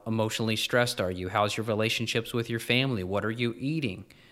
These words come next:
None of that popped up at all. It was just unbelievable. And so I basically just threw my hands up and said, "Okay, well,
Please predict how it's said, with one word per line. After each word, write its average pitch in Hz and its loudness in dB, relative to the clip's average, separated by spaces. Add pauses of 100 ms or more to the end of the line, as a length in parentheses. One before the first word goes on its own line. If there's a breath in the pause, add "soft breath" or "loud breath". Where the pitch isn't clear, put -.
(120)
None 156 2
of 123 -2
that 90 0
popped 98 0
up 101 0
at 101 0
all. 110 2
It 90 -6
was 104 -4
just 117 -4
unbelievable. 110 -2
And 101 -6
so 107 2 (640 loud breath)
I 104 -4
basically 113 0
just 107 -2
threw 113 2
my 101 2
hands 117 2
up 104 0
and 101 -4
said, 110 0
"Okay, 110 4
well, 104 2